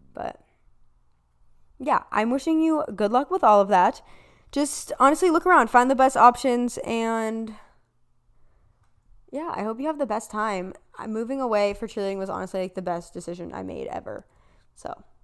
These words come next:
I don't know who let me have a podcast and giving advice. I'm so sorry. I feel like this is awful.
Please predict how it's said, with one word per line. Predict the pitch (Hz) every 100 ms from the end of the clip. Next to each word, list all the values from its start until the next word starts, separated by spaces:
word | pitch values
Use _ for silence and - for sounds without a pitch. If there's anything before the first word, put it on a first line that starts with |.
| _ _ _ _ _ _ - - -
I | 254
don't | 415
know | 605 622 -
who | 330 285
let | 240
me | 240
have | 247 220
a |
podcast | 214 202 196 202 190
and | 208
giving | 185 190
advice. | 180 190 196
I'm | - 359
so | 381 233 196
sorry. | 196 190
I | 220
feel | 269
like | 339
this | 415 415
is | 339
awful. | 190 190 240 254